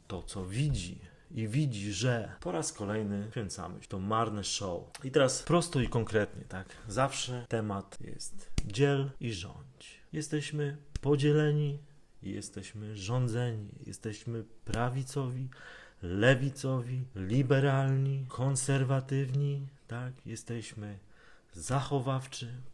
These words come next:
postępowi. I tak oto kręci się to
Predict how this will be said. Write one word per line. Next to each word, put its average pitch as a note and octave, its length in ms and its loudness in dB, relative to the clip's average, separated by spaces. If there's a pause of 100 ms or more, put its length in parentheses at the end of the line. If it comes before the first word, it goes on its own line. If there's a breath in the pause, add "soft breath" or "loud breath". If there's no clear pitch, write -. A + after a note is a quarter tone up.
(160)
postępowi. B2+ 1080 0 (640 loud breath)
I - 140 -8 (140)
tak A2 580 0
oto F#2 440 -6
kręci B2 680 -2
się F#2+ 320 -10 (180)
to F#2 360 -12